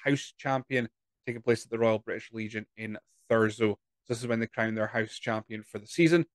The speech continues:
Uh, very interesting concept of Combat League Wrestling. Very interesting if you're in the area to go check it out. Uh, so doors open six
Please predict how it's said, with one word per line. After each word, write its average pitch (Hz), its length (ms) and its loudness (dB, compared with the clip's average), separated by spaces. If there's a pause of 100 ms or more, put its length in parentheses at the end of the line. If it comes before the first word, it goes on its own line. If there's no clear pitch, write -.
(260)
Uh, 123 160 6
very 127 240 2
interesting 113 540 -2 (680)
concept 117 420 2
of - 140 -14
Combat 107 380 -6
League 107 160 -8
Wrestling. 107 440 -8
Very 107 200 -4
interesting 107 360 -14
if - 60 -20
you're 110 160 -2
in 107 140 0
the 101 100 -8
area 107 240 -2 (320)
to 110 80 -14
go 104 120 -8
check 104 300 -6
it - 80 -6
out. 101 140 0 (420)
Uh, 110 80 -2
so - 80 -10
doors 143 200 6
open 143 220 4
six 127 260 -4